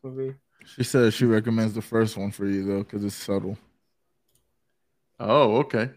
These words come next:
Speaker 2: 'Cause you're a
Speaker 1: That's what I
Speaker 2: little,
Speaker 1: think.
Speaker 2: yeah,
Speaker 1: And it, I,
Speaker 2: I think
Speaker 1: I
Speaker 2: it's interesting.
Speaker 1: looked it up. I don't think you can watch the Terrifier two yet 'cause it's still
Speaker 3: No,
Speaker 1: in
Speaker 3: not,
Speaker 1: theaters.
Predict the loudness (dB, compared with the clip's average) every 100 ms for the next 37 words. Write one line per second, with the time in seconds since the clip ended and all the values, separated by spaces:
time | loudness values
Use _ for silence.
0 | _ -8 -2 -2 2 2 4 4 4 4
1 | 6 8 8 4 2 4 4 4 4 4
2 | 2 -4 -2 0 0 2 2 4 2 2
3 | 0 -6 -8 -6 -4 -4 -8 -2 -2 -2
4 | -8 -12 -10 -4 -4 -2 -4 -4 -10 -8
5 | -8 -10 -14 _ _ -12 -10 -10 -4 0
6 | 0 0 -2 -4 -4 -10